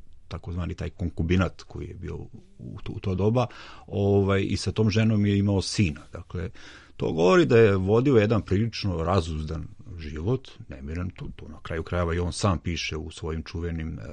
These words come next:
ispovestima i zato je njegovo obraćenje zaista jedno, jedno, jedno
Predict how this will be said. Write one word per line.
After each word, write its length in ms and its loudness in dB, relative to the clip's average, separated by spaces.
ispovestima 760 -2
i 160 0
zato 400 2
je 60 2
njegovo 460 2
obraćenje 500 2
zaista 420 0
jedno, 360 0
jedno, 300 -4
jedno 240 -4